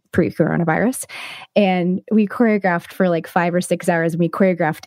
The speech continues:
into my birthday. So we choreographed, like, past twelve A M, and it was just the coolest gift. So thank you, Jordan, for that. And then Nicole Papillons,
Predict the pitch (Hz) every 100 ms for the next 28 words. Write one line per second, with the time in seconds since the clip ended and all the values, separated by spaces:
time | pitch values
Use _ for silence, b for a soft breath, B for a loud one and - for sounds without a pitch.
0 | _ 185 175 - 170 175 165 170 - 185
1 | - 175 - 165 165 185 - 180 - -
2 | 156 175 - - 165 170 - - 180 180
3 | 190 185 165 196 190 185 - 190 175 165
4 | - - - - - 202 185 - 175 180
5 | 170 170 180 185 - 202 208 B B B
6 | B B B - 190 185 175 180 - 190
7 | 175 180 190 - 175 202 190 185 190 196
8 | - -